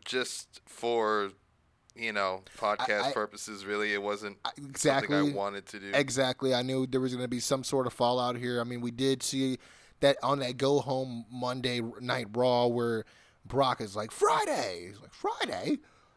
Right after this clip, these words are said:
Speaker 2: Friday." So, you know, obviously I was watching to see if Brock was gonna have his, uh, you know, make an appearance. Of course he did. Um, I, so that's, I mean,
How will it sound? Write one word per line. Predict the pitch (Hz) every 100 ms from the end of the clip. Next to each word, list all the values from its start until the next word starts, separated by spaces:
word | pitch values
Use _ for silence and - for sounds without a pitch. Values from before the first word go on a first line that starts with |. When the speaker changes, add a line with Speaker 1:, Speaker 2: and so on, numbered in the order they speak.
| _ -
Speaker 2:
Friday." | 427 453 415 370 185 101 95 190
So, | 135 127 127
you | 143
know, | 120
obviously | 135 151 127 127 123 113 101
I | 131
was | 143
watching | 127 120 117 120
to |
see | 104 117
if | 113 107
Brock | 101 120 123 123
was | 120
gonna | 120 113
have | 120 113
his, | 113 113
uh, | 107 101 98 - - - - 170
you |
know, | 156 127
make | 131 139
an | 139
appearance. | 123 185 185 175 - - - _
Of | 139
course | - 170 -
he | 135
did. | 151 156 156 151 147 - _ -
Um, | 127 131 123 123 -
I, | 113
so | 127 147
that's, | 139 135 -
I | 135
mean, | 135 123